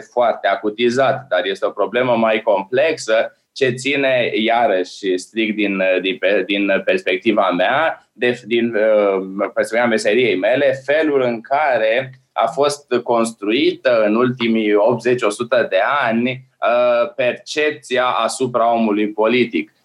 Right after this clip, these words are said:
Și, um, cred eu, um, ascensiunea formidabilă și mai ales, uite, în Statele Unite e un exemplu foarte bun. Noi avem acum un președinte care este,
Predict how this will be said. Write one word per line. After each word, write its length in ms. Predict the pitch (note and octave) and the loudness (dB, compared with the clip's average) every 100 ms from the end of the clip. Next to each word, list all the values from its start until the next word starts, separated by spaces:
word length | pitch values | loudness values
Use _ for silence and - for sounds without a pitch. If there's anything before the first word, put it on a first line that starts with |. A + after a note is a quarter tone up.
| _ - | _ -10
Și, 1080 | - - - A#2 A2+ A2 A2 G#2 G2+ G2 F#2+ | -8 -4 0 4 4 2 2 2 2 2 0
um, 1160 | G2 - G#2+ G#2+ G#2 G2+ - F#2 F2 E2 D#2 - G2+ G2+ | -4 0 2 4 2 0 -2 -6 -8 -10 -14 -8 -4 -4
cred 360 | G2+ B2 B2+ C3+ | -2 0 0 0
eu, 680 | A2 A#2 C#3+ C3 A2+ G#2+ G#2 _ _ - | -2 0 2 2 0 -4 -6 _ _ -6
um, 640 | G#2+ A2 G#2+ G#2 G#2 G2+ | 0 2 2 0 0 -4
ascensiunea 800 | D2 A2 - B2+ A2+ B2 C#3 B2+ | -2 -4 -4 -4 -4 -2 0 0
formidabilă 920 | - C#3 C#3+ B2 A2 A#2 C3+ F2+ E2+ | -2 0 2 2 0 0 0 0 -4
și 140 | D#2 - | -4 -2
mai 160 | G#2 | 0
ales, 200 | G2 F2 | 0 0
uite, 160 | G2 F2+ | -4 -4
în 60 | F2+ | -2
Statele 380 | F2+ F2+ F2+ | -2 0 0
Unite 300 | E2+ G2+ G#2 | 0 0 0
e 60 | G#2+ | 2
un 100 | G#2+ | 2
exemplu 340 | G#2+ A2+ A2+ | 2 0 0
foarte 300 | - B2 A2+ | 0 0 2
bun. 180 | B2 C3 | 0 2
Noi 100 | G#2 F2 | 2 2
avem 180 | F#2 F#2+ | 0 0
acum 220 | F2+ A#2 | 0 0
un 120 | G2+ | 0
președinte 800 | F2 F2 - E2+ F#2+ G#2 G#2 G#2 | 0 -2 0 -2 0 0 0 0
care 240 | G#2 G#2 G#2 | 2 2 4
este, 380 | G#2 G#2 - | 2 0 -2